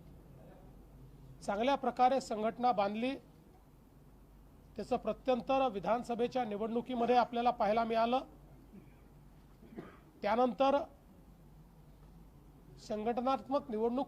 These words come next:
होतपर्यंत त्यांच्या समवेत श्री रवीजी चव्हाण यांना कार्याध्यक्ष म्हणून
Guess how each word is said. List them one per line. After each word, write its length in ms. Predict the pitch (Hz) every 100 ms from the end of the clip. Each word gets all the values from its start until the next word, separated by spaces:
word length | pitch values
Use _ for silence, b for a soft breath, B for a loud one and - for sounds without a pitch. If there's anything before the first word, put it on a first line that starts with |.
| -
होतपर्यंत 580 | 277 - 269 247 220 180 156 - - - - - - - - - - - - - - - - -
त्यांच्या 360 | 208 214 - 262
समवेत 540 | 247 233 240 277 277 - - - - - - - - - - - - - - - - - - - - - - -
श्री 400 | 233 247 247 240 - - - - - - - - - -
रवीजी 440 | 202 208 233 233 247
चव्हाण 400 | 226 208 240 254
यांना 420 | 226 226 247 262 - - - - - - - - - - - - - - - - - - - - - - - - - - - - - - -
कार्याध्यक्ष 560 | 202 254 214 277 277
म्हणून 320 | 294 277 254